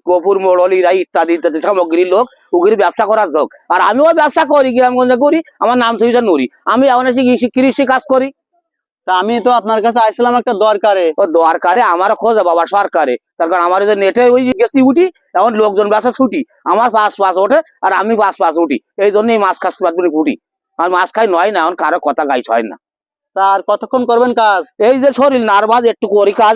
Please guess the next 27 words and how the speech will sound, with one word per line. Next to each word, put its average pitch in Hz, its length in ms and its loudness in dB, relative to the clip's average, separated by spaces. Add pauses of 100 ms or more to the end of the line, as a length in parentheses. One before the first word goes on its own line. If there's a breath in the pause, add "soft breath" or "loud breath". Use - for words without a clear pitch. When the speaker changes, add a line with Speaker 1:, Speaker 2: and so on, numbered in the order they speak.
(120)
Speaker 1:
কেবল 190 200 2
আসলাম 185 300 -2
বাসায়, 190 380 0 (340)
আমি 175 140 -2
কাজ 180 260 -4
করার 175 320 -2
আশায়। 160 340 -4 (180)
তার 170 140 -2
কারণ 190 160 0
যদি 185 140 0
না 180 200 0
কাজ, 180 160 -2 (100)
কাজ 196 200 0
দিয়ে 175 200 2
সব 190 160 -4
হয়ে 202 160 0
যাবে 175 180 0
নার্ভাস। 139 400 -2 (840)
এতে 160 200 -2
আরো 196 140 0
দিতে 190 200 -2
পারিনি 185 260 -2
সার। 170 300 -4 (1300)
Speaker 2:
কি 202 100 -6
কি 240 160 -4
দিচ্ছেন 240 260 0
সার? 214 280 0